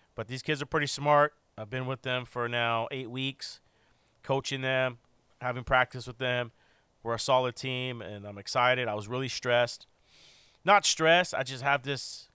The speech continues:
anxiety. You know, I don't wanna lose. We, I worked so hard to get to this point, and I don't want them to lose either. And, and coaching's different. If you guys have never coached, it's pretty crazy. It's pretty intense.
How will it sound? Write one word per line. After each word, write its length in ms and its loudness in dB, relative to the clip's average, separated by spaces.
anxiety. 800 2
You 140 -12
know, 180 -4
I 100 2
don't 300 -4
wanna 220 -8
lose. 420 -4
We, 180 -16
I 100 -8
worked 280 -10
so 220 -6
hard 320 2
to 80 -14
get 220 -12
to 60 -14
this 140 -12
point, 380 -6
and 80 -8
I 80 -2
don't 260 -4
want 280 -4
them 160 -8
to 60 -8
lose 280 -10
either. 340 -6
And, 120 -10
and 360 -16
coaching's 500 -4
different. 440 -6
If 100 -16
you 60 -16
guys 160 -4
have 80 -8
never 220 -6
coached, 480 -4
it's 100 -12
pretty 240 2
crazy. 460 2
It's 80 -10
pretty 280 -4
intense. 640 -4